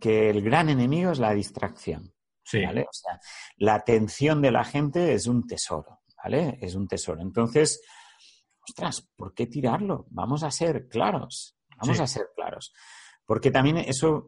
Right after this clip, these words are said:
Speaker 1: va enlazado con un concepto de venta, como si la venta fuera mala,
Speaker 2: Sí.
Speaker 1: ¿sabes? Como agresivo porque me intentas vender, ¿sí?
Speaker 2: Claro. Sí, sí, sí.
Speaker 1: Esa es una creencia.
Speaker 2: Sí, es una, es una creencia que va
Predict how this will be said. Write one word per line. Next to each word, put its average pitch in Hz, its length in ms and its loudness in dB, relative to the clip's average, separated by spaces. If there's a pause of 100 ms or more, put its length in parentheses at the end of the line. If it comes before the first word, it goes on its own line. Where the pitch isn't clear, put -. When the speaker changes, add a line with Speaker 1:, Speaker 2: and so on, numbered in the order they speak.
Speaker 1:
va 117 80 2
enlazado 135 500 4
con 117 140 2
un 120 180 4
concepto 107 500 0
de 95 120 2
venta, 90 580 -4
como 95 160 -6
si 101 160 -4
la 92 100 2
venta 104 320 -2
fuera 95 260 -2
mala, 87 380 -8 (400)
Speaker 2:
Sí. - 160 -4
Speaker 1:
¿sabes? 95 320 -4
Como 92 320 -8 (500)
agresivo 123 840 2
porque 113 240 -2
me 101 100 -2
intentas 117 720 -2
vender, 101 460 -2 (380)
¿sí? - 160 -4
Speaker 2:
Claro. - 180 -2 (260)
Sí, 110 160 -12
sí, 95 160 -8
sí. 98 60 -10
Speaker 1:
Esa 131 140 -2
es 160 60 0
una 123 180 0
creencia. 101 540 -4 (140)
Speaker 2:
Sí, 156 140 2
es 151 80 6
una, 156 180 6
es 139 140 -2
una 147 120 6
creencia 165 540 4
que 131 100 4
va 131 440 2